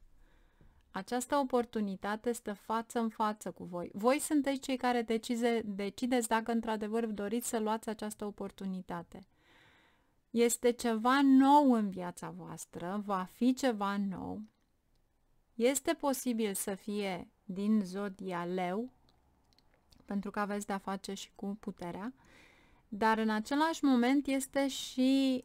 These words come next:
uh, haideți să-i zicem, ceva care iese la iveală, ceva care,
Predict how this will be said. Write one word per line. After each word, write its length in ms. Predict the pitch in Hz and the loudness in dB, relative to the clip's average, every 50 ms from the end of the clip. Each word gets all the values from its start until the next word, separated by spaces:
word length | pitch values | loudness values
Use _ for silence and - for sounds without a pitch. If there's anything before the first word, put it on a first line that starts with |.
| _ - | _ -10
uh, 640 | - 220 220 220 214 214 208 208 208 202 202 196 202 202 214 | -6 -4 -2 -2 -2 -2 -2 -4 -4 -4 -4 -6 -8 -6 -6
haideți 400 | 214 226 226 247 247 240 - - | -6 -4 0 0 0 0 -2 -4
să-i 180 | 233 220 214 | -4 -2 -2
zicem, 920 | 208 214 220 220 220 - - 226 220 214 214 208 202 202 196 190 185 - - _ _ - | -2 -2 -2 -4 -4 -4 -4 -4 -2 -2 -2 -2 -4 -4 -4 -6 -6 -8 -12 _ _ -12
ceva 380 | - - 226 202 208 226 240 254 | -6 -4 -4 -2 0 -2 -2 0
care 220 | - 269 254 233 | 0 -2 -2 0
iese 260 | 220 226 220 - 247 | -2 -2 -2 -2 -2
la 140 | 233 233 233 | -2 0 0
iveală, 640 | 233 233 226 208 208 190 180 175 170 175 185 202 233 - _ _ _ | 0 0 0 -2 -2 -4 -4 -4 -6 -6 -8 -8 -10 -10 _ _ _
ceva 360 | - - 208 202 202 208 226 226 | -10 -8 -8 -6 -4 -6 -6 -4
care, 760 | - 240 233 226 226 226 226 226 220 214 214 214 208 214 | -2 -2 0 0 0 0 0 -2 0 0 0 0 -2 -4